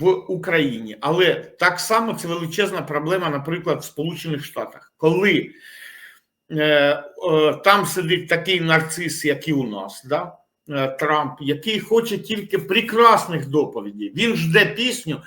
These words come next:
«Все хорошо, прекрасна я маркіза, і хороші у нас діла». І тепер,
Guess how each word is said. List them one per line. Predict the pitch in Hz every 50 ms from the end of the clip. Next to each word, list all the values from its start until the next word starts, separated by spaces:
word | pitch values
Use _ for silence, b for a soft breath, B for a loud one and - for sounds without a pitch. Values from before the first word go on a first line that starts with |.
| B B _
«Все | - - 214
хорошо, | 208 202 - - 175 180 175 147 143 151 151 143 - - 113 117 120 120 - - _ _
прекрасна | - 156 175 180 - 151 151 160 151 - - 147 135 135
я | 127 123
маркіза, | 113 110 110 113 - _ 139 139 135 117 98 82 - -
і | - 185
хороші | 180 - 170 160 156 135 120 - - 143 139 139 -
у | 165 175 175
нас | 156 139 143 151 135 110 113
діла». | 120 123 131 156 156 156 B B B B B B B B -
І | 214 208
тепер, | - 240 233 233 240 254 233 196 156 B